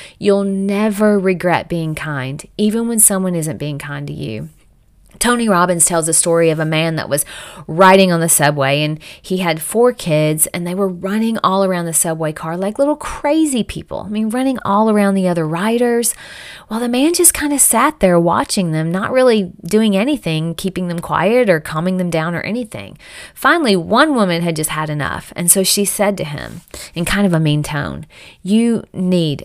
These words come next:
to get to control of your kids," which sort of woke him up out of his stupor. And he said, "Oh, oh my gosh, I'm so sorry. Please forgive us.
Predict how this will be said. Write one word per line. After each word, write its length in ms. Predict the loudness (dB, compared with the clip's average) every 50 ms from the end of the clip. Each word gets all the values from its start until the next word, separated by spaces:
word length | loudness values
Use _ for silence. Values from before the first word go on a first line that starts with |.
| -8 -6
to 140 | -4 -2 0
get 180 | 0 0 0
to 60 | -2 -6
control 460 | -6 -6 -4 -4 -2 -2 -2 -2 -2
of 80 | -4 -6
your 100 | -8 -8
kids," 400 | -8 -8 -10 -6 -6 -6 -6 -6 -10 _ -20 -20 -20 -6 0
which 140 | 2 4 4
sort 280 | 6 8 8 8 10
of 340 | 8 8 6 4 -2 -12 -16 -14 -12 -12
woke 500 | -12 -12 -12 -4 0 4 4 4 4 2
him 160 | 0 -2 0
up 400 | 2 4 4 4 4 2 2 0 2
out 160 | 2 2 2
of 60 | 2 0
his 120 | 0 2
stupor. 460 | 2 4 4 2 2 2 0 0 0
And 120 | 0 -2 -2
he 160 | -2 -2 0
said, 300 | 0 2 2 2 2 2 2
"Oh, 240 | 2 4 4 2 2
oh 100 | 0 -2
my 160 | 0 0 -2
gosh, 380 | -4 -4 -4 -4 -4 -4 -4 -4 -4
I'm 120 | -4 -4 -2
so 180 | -2 0 0
sorry. 500 | 0 0 0 -2 -2 -2 -2 -2 -4 -6 -8 -14 -20 -20 -20 -20 _ -16
Please 360 | -8 -2 0 2 2 2 0
forgive 320 | 0 -2 -2 -2 -2 -2
us. 320 | -4 -6 -6 -6 -8 -8